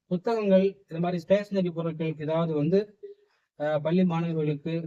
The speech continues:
குழந்தைகளுக்கு இந்த மாதிரி வந்து நம்ம தானமாக கொடுக்கும் பொழுதும் நிறைய யோக பலன்கள் ஏற்படுது. இது வந்து ஒரு சின்ன பதிவு தான். இது மாதிரி நம்ம வந்து மற்ற கிரகங்களை இணைத்து இன்னும் வந்து நிறைய வந்து பதில் சொல்ல முடியும், பலன்கள் வந்து சொல்ல முடியும். ஆஹ்,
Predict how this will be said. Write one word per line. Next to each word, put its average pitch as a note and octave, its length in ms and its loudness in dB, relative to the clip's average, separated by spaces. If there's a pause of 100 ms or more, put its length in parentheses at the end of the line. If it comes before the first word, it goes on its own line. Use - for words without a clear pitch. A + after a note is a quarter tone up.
(480)
குழந்தைகளுக்கு D#3 560 0 (560)
இந்த D#3 100 -6
மாதிரி F3 220 4
வந்து E3+ 180 2
நம்ம D#3+ 180 0
தானமாக D#3+ 460 0
கொடுக்கும் D3+ 320 -6
பொழுதும் D3 320 -2 (100)
நிறைய D#3 320 -2
யோக F#3 320 4
பலன்கள் D#3 380 0
ஏற்படுது. C#3+ 400 0 (420)
இது E3 120 0
வந்து A3 200 4
ஒரு G3 180 2 (300)
சின்ன G#3 340 -4
பதிவு E3+ 300 0
தான். E3+ 200 0 (560)
இது D#3+ 60 -2
மாதிரி G3 200 4
நம்ம F#3 200 4
வந்து F3+ 220 2
மற்ற F#3 300 2
கிரகங்களை G3 480 2
இணைத்து F#3 440 0
இன்னும் G3+ 260 0
வந்து F#3+ 280 -2
நிறைய F#3 420 0
வந்து F#3+ 260 4 (520)
பதில் D#3+ 240 0
சொல்ல D#3+ 220 -8
முடியும், D3+ 300 -4
பலன்கள் E3 360 0
வந்து D3 240 -4
சொல்ல D3+ 200 -4
முடியும். D3 340 -4 (840)
ஆஹ், D#3 480 0